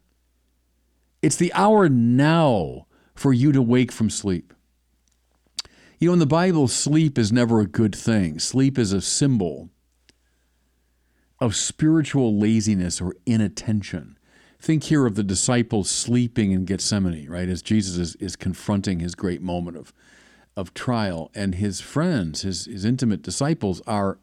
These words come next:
asleep. Sleep is, is a sign of, of laziness. I'm, I'm not paying attention. So Paul is saying to his disciples in Rome, "Wake up.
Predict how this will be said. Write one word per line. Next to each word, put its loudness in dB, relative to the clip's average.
asleep. -2
Sleep 0
is, 2
is -2
a 0
sign 2
of, 0
of -6
laziness. 2
I'm, -6
I'm -2
not 0
paying 2
attention. -2
So 0
Paul 4
is 4
saying 2
to 0
his 2
disciples -2
in 2
Rome, 2
"Wake 2
up. 2